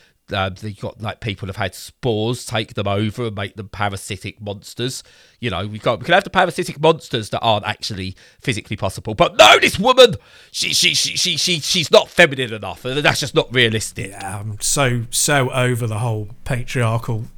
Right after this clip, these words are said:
Speaker 2: judging of what I
Speaker 1: Yeah.
Speaker 2: can enjoy. So yes, it's great that the <laughs> Shovel Knight doesn't do that. So yeah,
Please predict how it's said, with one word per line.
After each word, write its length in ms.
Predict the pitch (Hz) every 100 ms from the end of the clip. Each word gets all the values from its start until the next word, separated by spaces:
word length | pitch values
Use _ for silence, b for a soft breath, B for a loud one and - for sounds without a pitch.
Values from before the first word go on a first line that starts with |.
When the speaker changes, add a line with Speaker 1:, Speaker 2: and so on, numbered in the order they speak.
| -
Speaker 2:
judging 500 | - 120 113 120 110
of 140 | 107
what 180 | 120 120
I 60 | 123
Speaker 1:
Yeah. 60 |
Speaker 2:
can 180 | 120 123
enjoy. 460 | 113 113 123 113 113 B B B B
So 340 | - 160 147 151
yes, 440 | 208 - - - -
it's 160 | 143 -
great 400 | 190 269 220 156
that 160 | 156
the 60 | 139
<laughs> 0 |
Shovel 420 | - 143 156 151
Knight 240 | 143 143
doesn't 240 | 135 131 127
do 180 | 127 113
that. 260 | 104 104
So 160 | - 160
yeah, 340 | 135 131 127